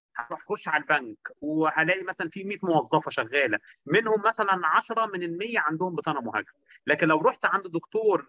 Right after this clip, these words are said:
روماني بتاع الألم وقاعد قصاده ستات، هتلاقي النسبة توصل لخمسين في المية. لو جيتي عندي في مركز أطفال أنابيب، النسبة توصل لخمسين في المية، يعني نص السيدات.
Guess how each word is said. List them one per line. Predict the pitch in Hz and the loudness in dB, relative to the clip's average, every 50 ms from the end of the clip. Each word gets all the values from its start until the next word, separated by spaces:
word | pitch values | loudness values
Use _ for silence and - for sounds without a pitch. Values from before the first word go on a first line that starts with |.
| - - | -6 2
روماني | 160 160 170 170 190 202 202 190 165 151 135 | 4 4 6 6 4 2 2 2 0 0 0
بتاع | - - 185 170 | 2 2 2 2
الألم | 180 175 - 175 190 175 151 - 180 - | 2 2 2 2 2 2 0 -4 -4 -10
وقاعد | - 139 147 185 196 196 196 170 | -8 -4 -2 -2 -2 -2 -4 -6
قصاده | 160 156 - 196 185 190 180 170 156 - - | -10 -10 -10 -8 -6 -4 -4 -4 -4 -6 -10
ستات، | - - 156 - _ 196 208 240 233 - | -6 -6 -8 -2 _ 2 2 2 2 -2
هتلاقي | - - 151 202 208 208 | -8 -4 -2 0 -2 -2
النسبة | 190 190 214 - 202 180 | -2 -4 -4 0 0 0
توصل | - 208 - 208 185 | 0 2 0 2 0
لخمسين | 170 - - 147 - 202 196 | 2 0 -2 -4 -4 -6 -6
في | - - | -2 0
المية. | 160 160 170 160 131 107 104 _ - - - _ | 2 2 2 2 2 0 -4 _ -10 -20 -20 _
لو | - 131 143 147 143 | 0 2 2 2 2
جيتي | 190 214 - | 0 2 4
عندي | 175 175 202 208 208 | 6 6 4 4 -2
في | - 196 | -2 -4
مركز | 202 185 190 165 | -4 -4 -2 -8
أطفال | 170 170 - 202 202 | -8 -2 0 0 0
أنابيب، | - 180 180 170 165 208 185 - | 2 0 -2 -2 -4 -6 -8 -4
النسبة | - 156 160 190 - 180 175 | -2 0 0 0 -2 -6 -6
توصل | 165 202 - 196 175 | -6 -4 -4 -4 -4
لخمسين | 165 - 165 - 196 196 | -2 -4 -2 -2 -2 -4
في | - 185 | -4 -2
المية، | 175 185 175 151 131 | 0 2 0 2 2
يعني | 127 120 135 | 0 0 0
نص | 147 185 185 - | 0 -2 -2 -4
السيدات. | - - - 180 170 170 170 180 160 | -12 -2 2 2 4 4 4 4 2